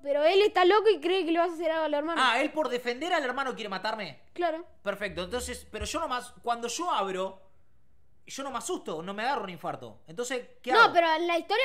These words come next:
Speaker 1: sí te asustás. Te asustás porque lo ves
Speaker 2: Ah,
Speaker 1: loco.
Speaker 2: ok, pero entonces aclará, te asu-, abrí, te asustá. Aclará, que aclare. No, que aclare, porque yo lo, lo quiero ganar, pero que aclare, boludo. ¿Pero qué ruido hace la puerta del placar? Dice Manu, eh,
Speaker 1: Hace
Speaker 2: Mauro. ¿Ve?
Speaker 1: Le falta aceite.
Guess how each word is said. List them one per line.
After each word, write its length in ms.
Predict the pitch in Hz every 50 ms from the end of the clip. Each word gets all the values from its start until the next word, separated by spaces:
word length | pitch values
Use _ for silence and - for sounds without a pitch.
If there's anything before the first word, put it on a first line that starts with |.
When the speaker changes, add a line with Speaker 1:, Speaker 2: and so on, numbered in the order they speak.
| 508 494
Speaker 1:
sí 100 | 453 440
te 60 | 381
asustás. 420 | 330 247 302 285 - 359 349 285 - - - - -
Te 60 | 311
asustás 340 | 285 285 285 285 - 359 403
porque 160 | 403 392 370
lo 100 | 320 311
ves 120 | 339 359
Speaker 2:
Ah, 20 | 349 359 359 277 247
Speaker 1:
loco. 80 | 233 -
Speaker 2:
ok, 60 | -
pero 240 | - 262 262 - 190
entonces 280 | 202 202 294 - - 294
aclará, 540 | - - 240 220 220 262 277 254 196 160 165
te 60 | -
asu-, 260 | 170 160 - 196 185 165 156
abrí, 360 | 160 185 190 214 285 302 294
te 80 | - 277
asustá. 600 | 240 - 196 185 - 240 254 240 190 135 - - - - - -
Aclará, 540 | - 165 190 175 - 190 214 254 285 247 175
que 80 | - 196
aclare. 640 | 208 196 285 330 339 311 240 190 160 135 - - - - - -
No, 260 | - 202 262 285 247
que 80 | 180 226
aclare, 360 | 220 220 277 311 302 247 208
porque 220 | 180 202 196 202
yo 140 | - - 294
lo, 160 | 294 285 269 - - 220
lo 160 | 214 214 214
quiero 180 | - 262 262 254
ganar, 400 | 233 226 240 277 320 359 349 -
pero 240 | 277 247 214 190 185
que 140 | - 180 165
aclare, 420 | 175 170 - 269 285 262 214 180
boludo. 480 | 165 175 202 214 214 185 139 117 - - - - - - - - - - - - - -
¿Pero 220 | - 190 214 226 220
qué 120 | 269 277 277
ruido 260 | 302 302 302 294 285
hace 180 | 262 262 247
la 140 | 233 226 202
puerta 260 | - 233 240 233 226 214
del 80 | 208
placar? 340 | 196 208 208 202 208 196 190
Dice 260 | 180 185 160 - 190
Manu, 440 | 180 180 175 170 160 151 147 147 156 160
eh, 140 | 165 170 180
Speaker 1:
Hace 80 | 175
Speaker 2:
Mauro. 440 | 196 196 202 185 170 147 127 - - - - - -
¿Ve? 260 | 139 160 185 220 240
Speaker 1:
Le 160 | 247 294 311 294
falta 260 | 349 381 320 359 349
aceite. 480 | 349 311 370 359 330 240 240 226 214